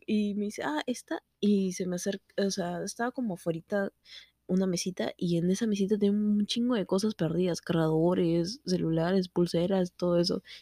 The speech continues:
incluso una mochila creo que vi, y la cosa que, ahí estaba mi bolsa, gente, ahí estaba mi bolsa, y dije, "Señor, gracias", le dije, o sea, a la seguridad: "Gracias, lo estaba buscando". Y yo como que toda feliz con mi bolsa yendo a taller digital, pero, ¿y qué?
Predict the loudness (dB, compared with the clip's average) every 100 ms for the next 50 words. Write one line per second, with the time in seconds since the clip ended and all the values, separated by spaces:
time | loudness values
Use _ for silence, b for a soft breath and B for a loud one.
0 | B 4 6 6 4 2 2 2 4 4
1 | 2 0 2 0 -2 _ _ B B B
2 | B B B 2 6 8 6 4 2 4
3 | 4 4 2 6 8 8 6 4 10 12
4 | 12 12 12 8 8 8 8 8 6 0
5 | 2 0 0 -8 -6 -8 -4 -2 2 0
6 | 2 -2 -4 B B B B B -6 6
7 | 6 6 4 2 2 -2 -4 -4 -8 _
8 | _ _ _ _ _ _ _ 8 10 10
9 | 8 8 4 0 _ 0 4 6 8 6
10 | 6 -4 4 4 4 0 -4 -2 -2 -2
11 | -4 -8 -8 -6 -8 -6 -6 -2 0 2
12 | 6 6 4 -2 2 2 6 6 6 4
13 | 4 4 2 2 2 2 2 2 2 0
14 | -4 -6 -4